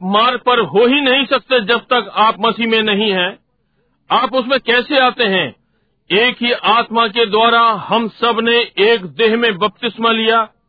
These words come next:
तब आप यीशु में हैं, तब आप मार्ग पर हैं,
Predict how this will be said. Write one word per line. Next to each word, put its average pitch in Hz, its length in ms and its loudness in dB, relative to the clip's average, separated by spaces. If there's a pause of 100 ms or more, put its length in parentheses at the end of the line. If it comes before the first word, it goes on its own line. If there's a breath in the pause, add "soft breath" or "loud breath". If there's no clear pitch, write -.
(680)
तब 240 140 2
आप 262 240 2
यीशु 262 400 -2
में 247 160 2
हैं, 151 340 -4 (680)
तब 226 120 2
आप 262 260 2
मार्ग 240 360 0
पर 220 300 0
हैं, 139 260 -4